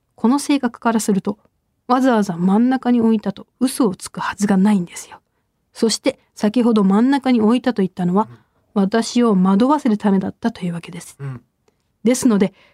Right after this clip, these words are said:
Speaker 1: あなたが丸を置いたのは真ん中です。」観客から拍手が湧き起こる。
Speaker 2: うん。
Speaker 1: メンタリスト。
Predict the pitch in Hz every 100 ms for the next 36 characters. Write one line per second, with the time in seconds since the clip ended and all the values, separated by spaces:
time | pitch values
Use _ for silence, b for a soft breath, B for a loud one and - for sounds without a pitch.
0 | b - 208 226 220 190 208 - _ -
1 | 190 202 233 233 233 220 202 202 - 202
2 | 190 196 _ _ _ _ 202 247 320 330
3 | 294 320 - _ _ _ _ _ _ _
4 | _ _ - - 220 220 214 208 - 196
5 | - 262 - 202 - 98 95 - 92 -
6 | 139 123 _ - - _ _ _ _ _
7 | _ _ _ _ _ _ 208 196 190 190
8 | - -